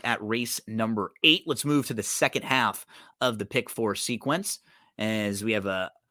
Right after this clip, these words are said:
couple graded stakes races coming up. First up, it's the grade three Tom Fool, six furlongs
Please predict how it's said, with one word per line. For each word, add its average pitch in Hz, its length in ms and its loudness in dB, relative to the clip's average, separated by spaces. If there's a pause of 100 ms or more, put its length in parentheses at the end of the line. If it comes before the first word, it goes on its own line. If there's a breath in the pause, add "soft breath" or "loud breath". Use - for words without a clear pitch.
(120)
couple 107 360 0
graded 107 340 0
stakes - 360 -2
races 98 280 0
coming 98 280 0
up. 131 160 -2
First - 260 2
up, 127 220 6
it's - 180 2
the - 80 4
grade 123 380 4
three 113 400 2
Tom 131 320 2
Fool, 104 380 2 (240 soft breath)
six - 260 4
furlongs 143 720 6